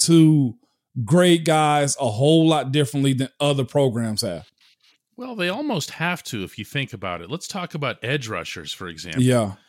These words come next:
Speaker 2: The Steelers really kind of set their own template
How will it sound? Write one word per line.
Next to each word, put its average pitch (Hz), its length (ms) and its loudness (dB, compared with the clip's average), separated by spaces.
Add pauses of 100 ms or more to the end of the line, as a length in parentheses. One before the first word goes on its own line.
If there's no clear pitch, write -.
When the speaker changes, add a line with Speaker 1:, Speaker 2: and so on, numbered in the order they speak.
(460)
Speaker 2:
The 113 140 -10
Steelers 151 800 -6
really 139 380 -4
kind 131 280 -10
of 90 80 -10
set - 340 -6
their 92 260 -4
own 160 300 -4
template 147 580 -8